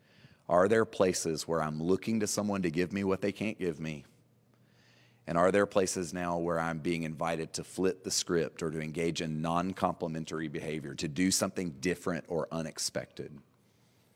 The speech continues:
So we're gonna ask those questions just quietly. If you have a journal app, you can pull it out on your phone. Um, I would encourage you to, to do that, to have a journal app, um,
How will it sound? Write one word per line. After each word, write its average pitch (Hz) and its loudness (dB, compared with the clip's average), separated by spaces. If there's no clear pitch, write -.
So 87 -2
we're 80 4
gonna 76 2
ask 82 2
those 98 4
questions 90 0
just - -2
quietly. 78 0
If 82 -4
you 87 0
have 85 4
a 87 4
journal 98 4
app, 92 -2
you 85 -2
can 80 -6
pull 95 0
it 85 0
out 87 2
on 90 -4
your 78 -6
phone. 82 -4
Um, 80 0
I 104 6
would 131 4
encourage 90 2
you 90 0
to, 78 -2
to - -6
do 90 4
that, 82 2
to 85 -6
have 87 0
a 95 -2
journal 92 0
app, 90 -4
um, 78 -10